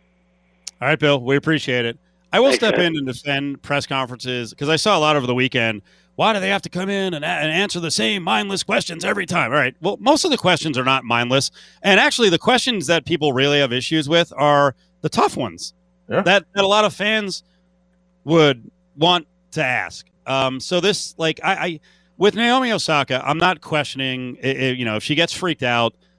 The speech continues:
Speaker 1: then we gotta look into this and figure out a better process for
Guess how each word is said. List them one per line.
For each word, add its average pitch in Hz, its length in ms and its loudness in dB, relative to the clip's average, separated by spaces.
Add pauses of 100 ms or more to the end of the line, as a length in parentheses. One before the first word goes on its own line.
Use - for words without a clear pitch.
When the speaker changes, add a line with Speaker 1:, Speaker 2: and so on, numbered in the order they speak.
(100)
Speaker 1:
then 139 140 2
we 143 80 2
gotta 156 160 4
look 147 160 -2
into 131 180 0
this 123 240 2
and 117 120 -10
figure 139 220 0
out 120 200 0 (300)
a 127 60 -12
better 135 200 2
process 127 480 -4
for 113 340 -6